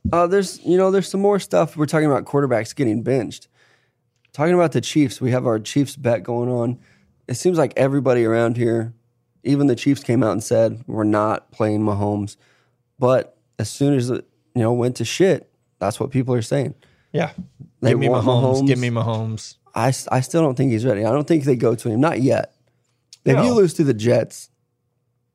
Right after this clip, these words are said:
Speaker 1: if they lose to the Jets this week, then go to Mahomes.
Speaker 2: Yeah, you're six and six at that point. Shit, you're still in the playoff hunt, though.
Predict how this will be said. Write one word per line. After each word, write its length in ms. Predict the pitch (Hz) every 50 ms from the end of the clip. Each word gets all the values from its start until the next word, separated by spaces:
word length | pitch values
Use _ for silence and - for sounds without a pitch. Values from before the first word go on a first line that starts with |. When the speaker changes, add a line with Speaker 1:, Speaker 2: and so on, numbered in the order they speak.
| _ _ _
Speaker 1:
if 140 | 113 113 -
they 140 | - 151 151 165 - -
lose 300 | 135 147 143 131 117 -
to 100 | - 123
the 80 | 120
Jets 400 | 117 107 - 113 107 - - -
this 200 | - - 101 -
week, 280 | - 135 - 117 - -
then 300 | - 131 117 123 - - - 131 120 113
go 180 | - 123 120 120
to 60 | 113
Mahomes. 560 | 104 120 104 101 104 107 95 - - - -
Speaker 2:
Yeah, 120 | 147 147 120
you're 100 | 113 -
six 340 | - - - 165 147 -
and 140 | - 107 101
six 300 | - - - 170 127 - 107
at 80 | 98
that 180 | - 95 92 -
point. 340 | - 101 98 98 98 98 - _ _ _ _ _ _ _ _ _ _ _ _ _ _ _ _ _ _ _ _
Shit, 360 | _ - - 151 156 - -
you're 120 | 107 95 92
still 220 | - - 156 170
in 60 | 185
the 60 | 180
playoff 340 | 123 - - 190 247 339 -
hunt, 260 | - - 190 135 -
though. 220 | 92 98 95 95